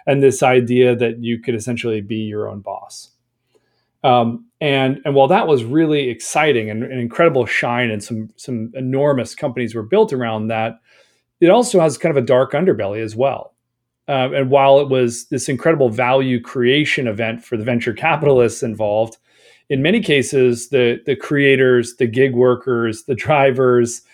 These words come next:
you know, the, the delivery folks were largely extracted upon,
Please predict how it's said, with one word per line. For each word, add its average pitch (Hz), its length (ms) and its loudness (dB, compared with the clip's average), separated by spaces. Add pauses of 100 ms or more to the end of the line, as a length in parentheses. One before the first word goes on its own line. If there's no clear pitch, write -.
(240)
you 135 120 0
know, 120 140 4
the, 123 260 2
the 131 140 2
delivery 127 540 2
folks 120 500 0 (380)
were 156 120 2
largely 165 460 4
extracted 135 640 -4
upon, - 160 -20